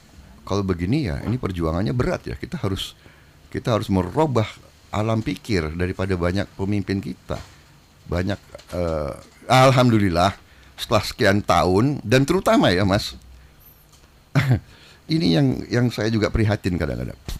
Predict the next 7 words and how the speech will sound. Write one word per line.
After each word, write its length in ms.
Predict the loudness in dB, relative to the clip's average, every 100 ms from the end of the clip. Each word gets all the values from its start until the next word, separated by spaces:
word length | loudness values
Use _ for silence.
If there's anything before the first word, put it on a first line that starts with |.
| _ _ -20 -20 -20 -14
Kita 240 | -6 -2
nggak 240 | 2 2 2
percaya 600 | -2 0 0 2 2 0 -6
sama 560 | -2 0 2 0 -2 -10 -10 0
pemikiran 800 | 0 0 -2 0 2 2 -2 -6 -16 -20 _ -2
dan 280 | 2 2 0
ahli-ahli, 920 | -2 0 0 0 -2 -2 0 0 -2